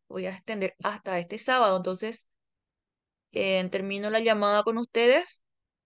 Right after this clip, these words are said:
y ya voy a modificar la fecha. De igual manera, les voy a hacer recordar en el grupo eso, para entregar los trabajos prácticos, ¿sí? Recuerden cada uno qué grupo, eh, era perteneciente. Sí, no se olviden de eso, por favor.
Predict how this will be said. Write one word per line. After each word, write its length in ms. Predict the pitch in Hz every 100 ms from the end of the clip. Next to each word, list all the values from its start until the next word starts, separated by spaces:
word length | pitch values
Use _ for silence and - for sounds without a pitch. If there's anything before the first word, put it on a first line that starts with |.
| _ _ _ -
y 240 | 233 247
ya 120 | 247 220
voy 260 | 202 208 -
a 160 | 220
modificar 640 | 220 226 226 247 - 196
la 140 | 196 208
fecha. 380 | 190 170 - - _ _ _ _ _ _ _ -
De 80 | 190
igual 180 | 196 214
manera, 280 | 220 220
les 120 | 220 202
voy 120 | 202
a 40 |
hacer 180 | 208 190
recordar 420 | 190 208 190 185
en 100 | 190
el 120 | 202
grupo 320 | 185 175 - -
eso, 140 | - _ _ _ _ _ _
para 240 | 196 208 226
entregar 300 | 220 202 196
los 120 | 196
trabajos 340 | 208 185 185 -
prácticos, 500 | 180 170 - - -
¿sí? 220 | - 202
Recuerden 500 | 214 202 202 220 226 _ _ _ -
cada 320 | 190 196 220
uno 400 | 202 196 202 196
qué 160 | - 208
grupo, 380 | 190 175 190 - _ -
eh, 460 | 185 175 170 170 _ -
era 600 | 175 180 180 170 165 - -
perteneciente. 840 | 180 185 190 - 240 202 190 - _ _ _ _ _ _ _
Sí, 180 | - 196
no 140 | 185
se 120 | 180 208
olviden 280 | 185 190
de 80 | 202
eso, 160 | 170 185
por 140 | 202
favor. 280 | 190 156